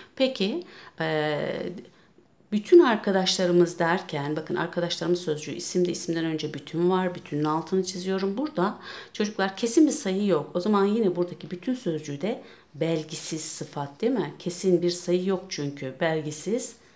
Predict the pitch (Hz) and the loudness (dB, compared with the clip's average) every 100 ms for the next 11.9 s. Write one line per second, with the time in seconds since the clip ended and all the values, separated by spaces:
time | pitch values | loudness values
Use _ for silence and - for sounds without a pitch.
0 | - _ - - 185 233 - 160 139 135 | -20 _ -20 -10 -6 -8 -8 -6 -6 -10
1 | - - - - - - 285 285 240 240 | -16 -20 -20 -20 -14 -6 -4 2 4 4
2 | 285 370 - 185 160 254 349 - - - | 4 6 6 4 2 0 -2 -8 -20 -10
3 | - 175 160 151 151 151 294 302 175 185 | 4 4 6 2 0 0 0 0 -2 0
4 | 240 - 240 269 277 208 - 180 220 - | 4 6 6 4 0 0 2 2 2 4
5 | 196 175 180 277 349 - - - 160 156 | 4 6 4 2 -2 -10 -14 -4 0 0
6 | 151 202 202 - 185 180 143 135 - - | 4 4 2 -2 2 4 4 0 -8 -12
7 | - - - 185 180 - 170 175 180 185 | -6 0 0 0 -2 -4 -2 0 -2 -2
8 | 175 - 156 147 - 294 285 302 214 233 | -6 -4 -2 0 2 2 4 2 2 0
9 | - 240 240 220 175 185 190 214 254 220 | 0 0 0 0 -4 -2 0 0 0 -2
10 | 180 156 139 - 113 - - _ _ _ | 0 0 -2 -8 -12 -16 -20 _ _ _
11 | _ _ _ - - 151 - 202 269 | _ _ _ -14 -4 -2 0 -2 -4